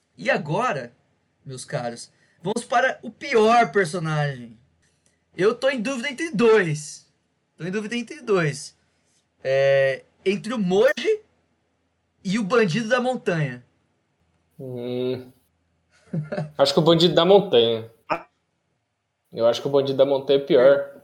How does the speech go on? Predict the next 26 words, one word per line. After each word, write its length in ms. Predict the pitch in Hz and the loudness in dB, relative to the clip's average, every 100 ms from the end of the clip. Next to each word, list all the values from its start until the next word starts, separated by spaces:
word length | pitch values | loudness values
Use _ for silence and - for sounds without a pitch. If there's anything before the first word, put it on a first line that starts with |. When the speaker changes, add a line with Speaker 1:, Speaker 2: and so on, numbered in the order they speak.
| _ | _
Speaker 1:
Por 100 | 170 | -10
quê? 280 | 160 131 113 _ _ _ _ _ _ _ _ _ _ _ _ _ _ _ - | -8 -8 -10 _ _ _ _ _ _ _ _ _ _ _ _ _ _ _ 2
Speaker 2:
Ah, 100 | 196 | 2
porque, 240 | 214 262 | 4 4
tipo 160 | 262 320 | 4 2
assim, 640 | - 294 185 117 107 - _ _ _ | 6 6 6 2 -4 -16 _ _ _
é... 800 | 156 151 143 135 127 117 110 - _ _ _ _ _ _ _ _ _ | 6 8 10 10 8 4 0 -4 _ _ _ _ _ _ _ _ _
o 100 | - | 0
Moji 300 | 247 240 269 | 8 8 8
ele 100 | 294 | 6
ainda 180 | 320 320 | 6 6
vai 160 | 285 247 | 8 8
lá 180 | 214 247 | 8 6
e 60 | |
faz 180 | 208 190 | 4 4
alguma 400 | 190 185 185 160 | 4 4 4 4
graça 520 | 143 156 196 196 180 | 4 6 6 4 -2
e 40 | 143 | -4
tal, 420 | - 175 220 196 | 2 4 4 2
né? 220 | 202 208 - _ _ _ _ _ _ _ _ _ _ - - | -2 -6 -16 _ _ _ _ _ _ _ _ _ _ -20 -2
É... 560 | 143 139 131 120 117 - _ _ _ _ _ _ _ | 4 8 8 6 0 -6 _ _ _ _ _ _ _
Bate 480 | 120 120 185 - | -4 0 0 0
lá, 160 | 123 151 | -2 -2
destrói 360 | 131 117 143 151 | -4 -4 -2 0
o 40 | |
bagulho. 280 | 151 185 | -2 -6